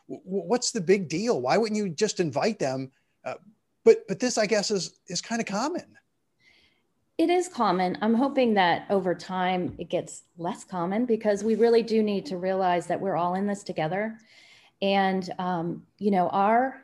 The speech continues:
Speaker 2: country, I, I often say this, our country was founded on this sense of independence. Independence, independence, this, it runs deep, deep, deep in our psyche. And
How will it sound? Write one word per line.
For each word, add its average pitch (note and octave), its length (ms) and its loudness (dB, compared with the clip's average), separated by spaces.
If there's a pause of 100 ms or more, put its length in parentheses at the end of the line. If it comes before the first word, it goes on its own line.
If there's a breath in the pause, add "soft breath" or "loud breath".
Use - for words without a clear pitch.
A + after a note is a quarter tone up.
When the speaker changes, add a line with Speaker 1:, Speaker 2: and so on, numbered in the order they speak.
(600)
Speaker 2:
country, F#3 580 0
I, E3+ 240 2
I - 20 4
often G3 240 0
say F#3+ 160 -2
this, F3 180 -2
our F3+ 80 -2
country B3 320 -2
was F#3 160 -2
founded F3+ 340 2
on E3 140 0
this D#3 160 -4
sense E3+ 220 -2
of E3 80 -6
independence. D#3 800 -6 (500)
Independence, G3 720 0
independence, A3+ 540 0
this, - 240 -6 (100)
it G3 120 -4
runs G#3 480 2
deep, G#3+ 400 -2
deep, G3 340 0
deep F#3+ 220 0
in F3 120 -2
our D#3+ 100 0
psyche. A3+ 600 -4 (760 soft breath)
And G#3 360 2